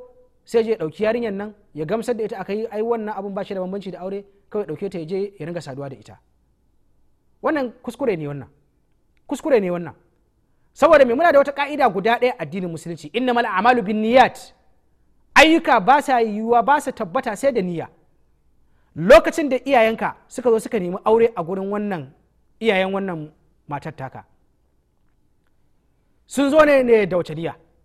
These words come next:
Sun zo ne da niyyar su nemi aure, ba lokacin sun zo ba ne ba da cewar me a ɗaura auren. Sun zo ne su nemi izinin ɗansu ya nemi aure kuma a fara tattauna a kan me, menene ya kamata a ci gaba da a, a, a, a ɗaura a kansa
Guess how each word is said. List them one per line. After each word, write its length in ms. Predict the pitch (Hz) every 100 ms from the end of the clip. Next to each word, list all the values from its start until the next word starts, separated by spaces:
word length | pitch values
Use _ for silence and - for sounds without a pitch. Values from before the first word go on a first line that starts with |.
| _ _ _ _ _ _ _
Sun 220 | - 339
zo 100 | 381 381
ne 100 | 269
da 80 |
niyyar 200 | 262 285
su 120 | - 220
nemi 180 | 208 254
aure, 260 | 262 277 247
ba 380 | 226 226 233
lokacin 580 | 233 240 285 294 - 262
sun 260 | - 247 226
zo 220 | 269 277
ba 140 | 262 277
ne 120 | 240
ba 160 | 240
da 80 | 220
cewar 360 | 202 247 220 226
me 100 | 220
a 100 | 170
ɗaura 200 | 196 196 156
auren. 220 | 151 135 _ _ _ _
Sun 220 | - 285
zo 140 | 277 311
ne 120 | 285
su 140 | - 226
nemi 260 | 220 262 294
izinin 380 | 269 254 247 247
ɗansu 280 | 262 294 269
ya 60 | 226
nemi 200 | 214 220
aure 280 | 247 262 262
kuma 160 | 254 277
a 60 | 185
fara 180 | 240 226
tattauna 380 | 240 226 220 226
a 80 | 190
kan 160 | 247 226
me, 220 | 202 143 _ _ -
menene 480 | 175 202 233 269 254
ya 80 | 233
kamata 440 | 226 214 226 226 -
a 100 | 170
ci 140 | 240
gaba 240 | 208 196 214
da 80 | 180
a, 80 | 175 -
a, 80 | 180 -
a, 60 | 175 _ _ -
a 60 |
ɗaura 260 | 226 240 196
a 60 |
kansa 340 | 220 220 220